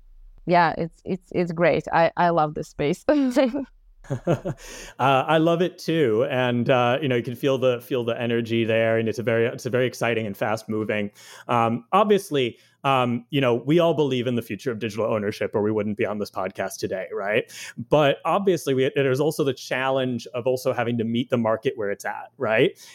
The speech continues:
Speaker 2: And so I'd love to hear, like, the other side of it too. Like, what have been some of the biggest challenges of, like, building a company like DressX that is very future focused, um, you know, where the skating to where the puck is going, um, in, in the current climate?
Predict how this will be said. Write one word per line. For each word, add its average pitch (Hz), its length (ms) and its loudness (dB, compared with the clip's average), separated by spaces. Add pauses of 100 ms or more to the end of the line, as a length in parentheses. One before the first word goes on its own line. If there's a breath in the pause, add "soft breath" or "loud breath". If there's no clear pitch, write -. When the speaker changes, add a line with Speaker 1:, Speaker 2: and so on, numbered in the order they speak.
Speaker 2:
And 147 120 2
so 151 200 4
I'd 143 120 2
love 196 180 0
to 202 100 -4
hear, 165 440 2
like, 131 200 0
the 135 80 2
other 135 160 0
side 131 160 0
of 120 80 0
it - 80 -6
too. 180 100 0
Like, 156 140 0
what 165 220 -2
have 226 220 -6
been 175 160 0
some 156 220 -2
of 131 140 0
the 127 80 0
biggest 139 580 -2
challenges 107 800 -4
of, 127 240 0
like, 113 200 0 (140)
building 135 720 2
a 123 80 -4
company 123 420 -2
like 117 320 0
DressX 117 800 -4 (160 soft breath)
that 127 140 2
is 127 140 0
very 147 240 2
future 143 440 -2
focused, 107 680 -4 (260 loud breath)
um, 123 340 2
you 139 80 -4
know, 120 100 2
where 127 240 4
the 143 120 0
skating 143 360 0
to 135 60 2
where 123 140 2
the - 80 -2
puck - 260 -6
is 110 140 -6
going, 113 480 0 (240 loud breath)
um, 120 460 0 (120)
in, 139 300 0 (160)
in 156 240 2
the 156 80 2
current 160 240 -2
climate? 147 360 -6